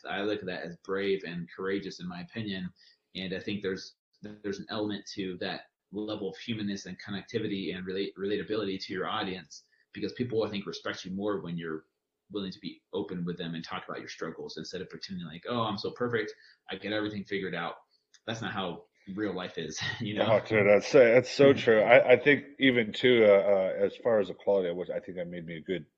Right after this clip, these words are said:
Speaker 2: in the clubhouse, right? Good catcher. Get, it kept me getting jobs 'cause I wasn't hitting three hundred. You know, I wasn't Molina.
Speaker 1: Mm-hmm.
Speaker 2: I had to, like, do all the other things to keep me in the
Speaker 1: <laughs> Yeah,
Speaker 2: clubhouse,
Speaker 1: yeah.
Speaker 2: right? <laughs>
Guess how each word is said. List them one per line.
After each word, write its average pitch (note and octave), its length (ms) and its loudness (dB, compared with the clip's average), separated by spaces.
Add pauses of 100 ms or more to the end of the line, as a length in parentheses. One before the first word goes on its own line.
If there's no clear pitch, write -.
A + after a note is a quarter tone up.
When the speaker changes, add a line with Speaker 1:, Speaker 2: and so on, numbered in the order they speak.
Speaker 2:
in F#2 100 -10
the E2 80 -12
clubhouse, E2+ 540 -4
right? F2 240 -4 (240)
Good E2 180 -10
catcher. - 340 -4 (1080)
Get, - 180 4
it - 200 -6
kept C3+ 180 6
me B2+ 80 2
getting G#2+ 240 4
jobs G2+ 340 6
'cause - 200 -8 (260)
I G#2 60 4
wasn't B2 220 8
hitting G#2+ 200 4
three G2 180 4
hundred. D#2 380 -4 (200)
You - 80 -10
know, E2+ 80 -4
I F2 40 -2
wasn't F#2 320 0
Molina. E2+ 500 -6
Speaker 1:
Mm-hmm. - 140 -20
Speaker 2:
I F2 60 -8
had F#2+ 120 0
to, F#2 80 6
like, E2 300 0 (100)
do F2 160 2
all F2 120 6
the D#2+ 120 -4
other E2 180 -2
things F#2 440 -8
to - 100 -20
keep F#2 160 -12
me F#2 80 -8
in F2+ 60 -8
the - 60 -6
Speaker 1:
<laughs> - 60 -6
Yeah, G2+ 260 2
Speaker 2:
clubhouse, G2+ 220 2
Speaker 1:
yeah. - 0 -
Speaker 2:
right? G#2+ 240 6 (340)
<laughs> D3 160 0